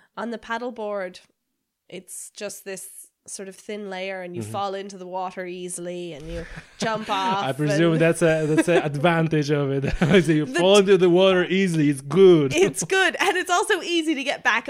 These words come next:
Speaker 1: on it again.
Speaker 2: Mm-hmm.
Speaker 1: And so, like, a big part of our tours, especially with the teenagers and stuff we take out, is just pure messing, like, people
Speaker 2: Mm-hmm.
Speaker 1: just jumping around,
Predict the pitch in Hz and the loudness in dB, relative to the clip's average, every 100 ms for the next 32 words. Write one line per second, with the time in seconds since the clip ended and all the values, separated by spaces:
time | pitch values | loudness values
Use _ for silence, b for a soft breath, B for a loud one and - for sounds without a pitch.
0 | - 240 226 214 220 190 180 170 131 127 | -4 -2 -2 -6 -8 -8 -6 -6 -6 -6
1 | 120 110 110 233 240 254 240 233 254 277 | -6 -8 -4 -4 -2 0 0 -2 -4 -6
2 | 233 262 226 226 202 196 233 214 208 196 | -6 -2 -2 -2 -6 -6 -6 -4 -4 -6
3 | 190 220 220 214 196 196 185 - - _ | -6 -6 -6 -8 -6 -6 -10 -12 -20 _
4 | - 196 196 226 208 185 180 180 175 180 | -16 -12 -8 -8 -6 -6 -6 -8 -8 -10
5 | - 185 - 180 196 180 175 165 - 185 | -6 -6 -6 -12 -8 -10 -6 -8 -6 -8
6 | - 220 175 - - 208 175 170 156 - | -4 -4 -4 -6 -8 -6 -6 -8 -10 -10
7 | 131 139 160 143 175 151 110 107 113 180 | -12 -14 -14 -12 -12 -8 -8 -8 -10 -12
8 | 165 170 165 170 160 160 165 | -12 -14 -14 -12 -12 -12 -16